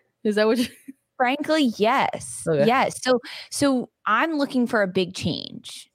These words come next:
Speaker 2: to
Speaker 1: Yeah.
Speaker 2: happen, right? Like, there's gotta be a shakeup that happens at Gotham for them to turn this around because there is consistency in their inability to score and to produce goals. So now it, it becomes a question of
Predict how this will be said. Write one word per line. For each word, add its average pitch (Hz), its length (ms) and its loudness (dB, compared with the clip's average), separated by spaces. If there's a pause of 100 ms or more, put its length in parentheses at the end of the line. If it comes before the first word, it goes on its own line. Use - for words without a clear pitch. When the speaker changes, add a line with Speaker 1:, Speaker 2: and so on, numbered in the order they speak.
Speaker 2:
to - 100 -2
Speaker 1:
Yeah. 175 60 4
Speaker 2:
happen, - 600 -2
right? 175 320 0
Like, 175 240 -2 (200)
there's 214 220 2
gotta 208 320 2
be 240 140 0
a 226 60 2
shakeup 156 600 0
that 151 180 2
happens 151 440 0
at 139 140 2
Gotham 147 440 -2
for 170 160 -2
them 151 240 2
to 156 120 -2
turn 151 280 0
this 139 200 -2
around 104 420 0
because 214 460 2
there 208 160 4
is 185 120 0
consistency 175 760 -2 (380)
in 180 240 4
their 160 240 4
inability 156 560 4
to - 160 -6
score 151 400 4
and - 180 2
to - 120 -4
produce - 380 -4
goals. - 360 -2 (240)
So 214 400 0
now 190 560 2
it, - 160 0
it 190 120 -2
becomes 185 380 -2
a 180 60 -2
question 180 480 0
of 165 260 2